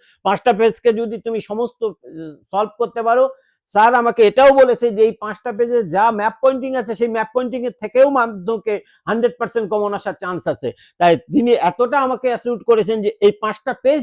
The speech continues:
যদি তোমরা করতে পারো, তাহলে পারে অন্তস্থ যদি করতে পারো, তাহলে তোমরা নাইনটি পার্সেন্ট above মার্কস পেয়ে যাবে। এইবারে আমি আসছি ফিজিক্যাল সায়েন্স। এইবার ফিজিক্যাল সায়েন্সে আসছি,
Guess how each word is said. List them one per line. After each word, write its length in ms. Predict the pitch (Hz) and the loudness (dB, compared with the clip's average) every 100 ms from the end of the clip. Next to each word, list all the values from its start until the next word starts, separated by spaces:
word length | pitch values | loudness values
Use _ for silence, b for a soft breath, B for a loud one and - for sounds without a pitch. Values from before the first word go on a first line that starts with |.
| 202 | -4
যদি 180 | 247 220 | -8 -6
তোমরা 180 | 220 202 | -6 -4
করতে 300 | 190 196 - | -4 -6 -2
পারো, 200 | 175 160 135 _ _ | 0 0 -2 _ _
তাহলে 280 | 165 185 233 | -2 0 2
পারে 220 | 233 226 220 | 0 0 -2
অন্তস্থ 440 | - 202 - 240 262 | -2 -6 -8 -6 -4
যদি 260 | 240 220 | -2 -2
করতে 260 | 214 214 214 | -4 -6 -4
পারো, 160 | 202 196 | -4 -4
তাহলে 240 | 208 202 202 | -4 -6 -6
তোমরা 180 | 202 190 | -8 -6
নাইনটি 340 | 185 196 208 | -6 -8 -4
পার্সেন্ট 340 | 196 190 202 165 | 0 0 0 2
above 320 | 170 214 254 - _ _ | 6 6 6 0 _ _
মার্কস 300 | 156 196 - - | 0 0 0 -2
পেয়ে 180 | 190 185 | 2 4
যাবে। 280 | 170 151 175 101 - _ _ _ _ _ _ _ | 4 4 2 0 -4 _ _ _ _ _ _ _
এইবারে 400 | 208 247 269 269 | 4 8 8 8
আমি 200 | 262 247 247 | 8 6 4
আসছি 320 | 214 - 262 254 - _ | 2 0 -4 -6 -10 _
ফিজিক্যাল 400 | 240 254 254 247 | 0 0 4 4
সায়েন্স। 340 | - 180 135 101 - _ - | 4 -2 -2 -6 -16 _ 2
এইবার 340 | 208 233 254 | 4 6 4
ফিজিক্যাল 420 | - 247 254 262 247 | 2 0 2 2 2
সায়েন্সে 360 | 226 233 214 | 0 -4 -2
আসছি, 320 | 208 - - | -4 -4 -10